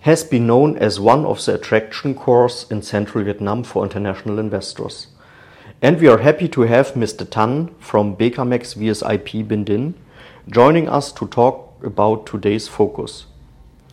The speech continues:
So, how would you describe your frame of mind about sustainability in the context of the tendency that more and more German manufacturers care a lot about this topic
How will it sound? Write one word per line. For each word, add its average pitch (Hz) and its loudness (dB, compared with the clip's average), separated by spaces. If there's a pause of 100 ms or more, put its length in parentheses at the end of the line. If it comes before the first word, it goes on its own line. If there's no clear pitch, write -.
(760)
So, 107 0 (760)
how 147 4
would 214 4
you 175 0
describe 135 2
your 113 4
frame 135 2
of 113 -4
mind 110 -2
about 110 4
sustainability 117 0
in 123 0
the 101 -6
context 113 -4
of - -8
the 107 -4
tendency 131 -4 (520)
that 107 2
more 127 6
and 127 2
more 123 4
German 123 2
manufacturers 117 -2
care 120 0
a 107 0
lot 110 0
about 104 0
this 104 -6
topic - -6